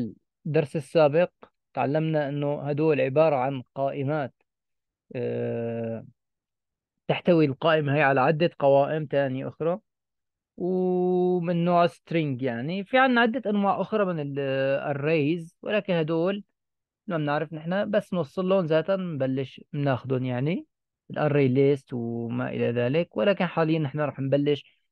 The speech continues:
الشغلات الأهم اللي هي ال methods، ال classes وال scopes. يعني نحن رح نعرف كيف نتحكم بالمتغيرات من مكان لمكان،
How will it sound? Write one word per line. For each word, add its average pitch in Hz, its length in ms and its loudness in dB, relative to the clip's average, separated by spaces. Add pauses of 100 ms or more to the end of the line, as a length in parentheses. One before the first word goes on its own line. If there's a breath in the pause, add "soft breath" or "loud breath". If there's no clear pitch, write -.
(140)
الشغلات 151 360 0
الأهم 139 300 -4
اللي 131 140 -2
هي 147 160 -2
ال 139 260 -2
methods، 160 480 0
ال 127 360 -6 (100)
classes 139 640 0 (680 soft breath)
وال 135 800 0 (140)
scopes. - 880 0
يعني 135 420 -2
نحن 139 200 -10
رح 127 160 -8
نعرف 135 380 -2
كيف - 300 -6
نتحكم 131 580 -4
بالمتغيرات 123 920 0
من 123 160 -4
مكان 117 280 -4
لمكان، 156 760 0